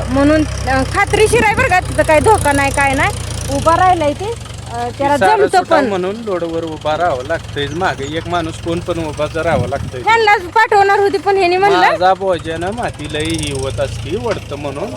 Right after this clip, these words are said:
Speaker 2: बारीक
Speaker 1: ह्यांना
Speaker 2: माणूस ठेवावं
Speaker 1: पाठवलं या.
Speaker 2: लागतं त्याच्यावर.
Speaker 1: तर असं झालं बरं का, खरंच ह्याच्यातनं पार पडलं ना, काय वाटत नाही. आता पाऊस आला तरी काय वाटत नाही, कारण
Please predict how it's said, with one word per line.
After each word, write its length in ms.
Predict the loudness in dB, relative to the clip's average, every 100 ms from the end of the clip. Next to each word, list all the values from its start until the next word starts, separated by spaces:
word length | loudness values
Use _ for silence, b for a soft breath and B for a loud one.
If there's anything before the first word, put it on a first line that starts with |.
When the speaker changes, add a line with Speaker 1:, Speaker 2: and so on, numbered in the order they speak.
| -2
Speaker 2:
बारीक 280 | 0 0 -4
Speaker 1:
ह्यांना 200 | -8 -2
Speaker 2:
माणूस 160 | 0
ठेवावं 220 | 2 2 2
Speaker 1:
पाठवलं 480 | 0 2 -2 -2
या. 140 | -4 -6
Speaker 2:
लागतं 140 | -8
त्याच्यावर. 460 | -12 -14 -14 -14 -10
Speaker 1:
तर 280 | -4 -2 0 -2
असं 160 | -4
झालं 360 | -8 -6 -4 0
बरं 140 | 0
का, 120 | 0 -4 -6
खरंच 240 | -8 -8 -6
ह्याच्यातनं 400 | -6 -4 -2 -4
पार 240 | 0 0 2
पडलं 320 | 0 2 0
ना, 100 | 0
काय 200 | 0 2
वाटत 340 | 4 2 0 0
नाही. 200 | -2 -2 B B -6
आता 420 | -2 2 4 4 4
पाऊस 260 | 4 4 2
आला 180 | 2 2
तरी 140 | 2 0
काय 200 | 2 4
वाटत 340 | 4 2 -2
नाही, 200 | -4 -6
कारण 540 | -2 0 0 0 -2